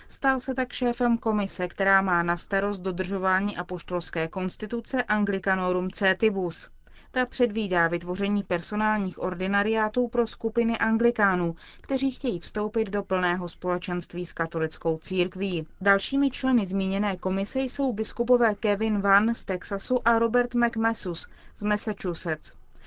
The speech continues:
Asistentem komise bude také otec Scott Hart,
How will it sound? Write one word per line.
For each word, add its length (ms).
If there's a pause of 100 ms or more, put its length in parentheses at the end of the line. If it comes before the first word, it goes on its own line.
(160)
Asistentem 680
komise 420
bude 220
také 400
otec 300
Scott 420
Hart, 360